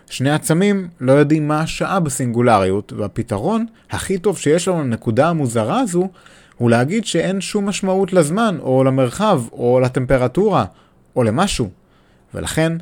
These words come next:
היא כל כך מיוחדת, ממש נקודה סינגולרית. על כן, התחלנו את הפרק הזה בלהטיל ספק בעצם קיומם של הגופים המוזרים האלו. ענינו שהם דווקא כן קיימים.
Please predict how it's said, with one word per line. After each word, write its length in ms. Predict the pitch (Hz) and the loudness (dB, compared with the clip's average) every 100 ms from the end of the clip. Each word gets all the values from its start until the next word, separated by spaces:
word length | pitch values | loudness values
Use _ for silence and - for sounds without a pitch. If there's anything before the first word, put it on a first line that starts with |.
| - | -4
היא 100 | 123 | -2
כל 160 | 113 120 | 0 -2
כך 240 | 98 85 | -4 -6
מיוחדת, 580 | 104 117 151 160 117 - - - - | -2 -4 -2 0 0 -2 -12 -18 -8
ממש 540 | 92 123 127 - - - _ _ - | -2 0 0 -2 -12 -20 _ _ -6
נקודה 320 | 107 135 143 | -2 2 2
סינגולרית. 760 | 151 170 151 151 151 120 - - - _ _ _ - _ _ _ | 2 0 2 4 4 4 -2 -8 -10 _ _ _ -20 _ _ _
על 100 | - | -2
כן, 260 | 214 135 113 113 _ _ - | 4 4 4 0 _ _ -6
התחלנו 340 | - 220 240 | -4 0 0
את 100 | 202 | 0
הפרק 360 | 135 135 170 165 | 2 4 4 2
הזה 220 | 151 160 | 4 4
בלהטיל 480 | 117 92 92 160 160 | 4 2 0 0 0
ספק 440 | - - 139 131 | -2 2 2 2
בעצם 340 | 107 117 120 127 | 2 0 0 -4
קיומם 380 | - 98 113 117 | -2 0 0 -2
של 140 | 117 | -2
הגופים 360 | 101 101 104 98 | -2 -2 -4 -4
המוזרים 500 | 110 113 147 202 151 | -2 0 2 2 2
האלו. 260 | 95 87 - _ _ - - _ _ _ _ - | 0 -2 -8 _ _ -20 -20 _ _ _ _ -8
ענינו 420 | 113 226 233 220 226 | 0 2 2 0 -6
שהם 280 | - 151 151 | -4 -2 2
דווקא 400 | 160 160 - 180 - - | 0 0 -2 -2 -4 -2
כן 180 | 233 226 | 0 2
קיימים. 420 | 180 127 95 95 | 2 2 2 -6